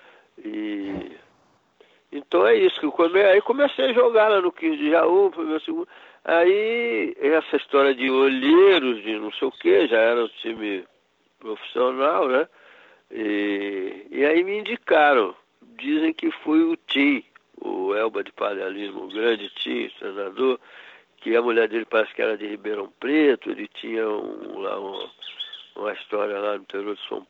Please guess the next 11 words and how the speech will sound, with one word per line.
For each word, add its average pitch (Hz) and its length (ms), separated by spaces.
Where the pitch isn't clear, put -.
Paulo, 135 420
e 127 600
dizem 151 220
que 165 120
ele 170 120
que - 120
me 185 200
indicou 175 400
pro - 200
Fluminense. 139 640
E 98 880